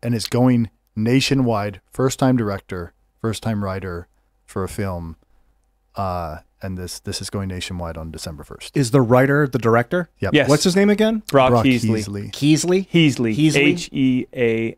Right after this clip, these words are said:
Speaker 3: S L E Y. Is that
Speaker 1: Yeah.
Speaker 3: right? Yeah,
Speaker 1: Yep.
Speaker 3: Heasley.
Speaker 2: What did he shoot the five hundred dollar thing on?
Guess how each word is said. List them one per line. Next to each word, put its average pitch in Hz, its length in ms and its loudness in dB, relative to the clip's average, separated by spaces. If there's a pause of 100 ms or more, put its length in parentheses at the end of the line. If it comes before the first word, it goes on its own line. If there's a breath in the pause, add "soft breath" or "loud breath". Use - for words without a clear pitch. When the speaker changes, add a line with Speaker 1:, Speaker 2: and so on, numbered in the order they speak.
Speaker 3:
S - 520 -10 (280)
L 117 120 -2
E 113 60 -6
Y. 120 240 -8
Is 160 60 -16 (140)
that 139 40 2
Speaker 1:
Yeah. 156 100 2
Speaker 3:
right? 143 160 -4 (320)
Yeah, 101 100 -6
Speaker 1:
Yep. 98 140 -6
Speaker 3:
Heasley. 104 380 -6 (340)
Speaker 2:
What 143 180 2
did 208 80 0
he 202 220 4
shoot - 460 2
the 127 80 0
five 131 300 0
hundred 139 160 4
dollar 113 500 4 (300)
thing 110 180 0
on? 92 320 -10